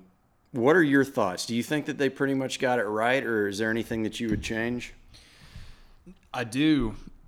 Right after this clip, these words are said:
Speaker 2: think they got it right, and before, I mean, we'll acknowledge our bias up front, clearly, um, and I'll kind of elaborate, but I, I do think they got it right. Um, and I guess for anyone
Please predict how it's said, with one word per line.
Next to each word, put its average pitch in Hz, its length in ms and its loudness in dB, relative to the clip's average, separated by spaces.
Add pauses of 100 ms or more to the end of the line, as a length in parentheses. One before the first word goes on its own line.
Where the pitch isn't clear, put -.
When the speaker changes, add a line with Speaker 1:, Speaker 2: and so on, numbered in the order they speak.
Speaker 2:
think 110 260 -4
they 110 140 -2
got 101 200 -2
it 101 60 -6
right, 101 240 -4
and 104 100 -4
before, 113 440 -2
I 110 40 -2
mean, 101 240 -6 (1080)
we'll 131 220 0
acknowledge 107 720 -4 (120)
our 110 280 -6
bias 95 440 -8
up 98 140 -12
front, 101 380 -10
clearly, 101 560 -8 (160)
um, 92 440 -10 (440)
and 113 100 -6
I'll 107 140 -4
kind 135 200 0
of 110 60 -6
elaborate, 104 560 -4
but 104 120 -8
I, 98 320 -12
I - 20 -6
do 135 260 0
think 151 220 -6
they 113 100 -2
got 104 220 -6
it 98 80 -12
right. 95 440 -12 (460)
Um, 95 520 -6 (680)
and 113 300 -8 (400)
I 117 60 -4
guess 113 180 -4
for 107 160 -8
anyone 101 520 -6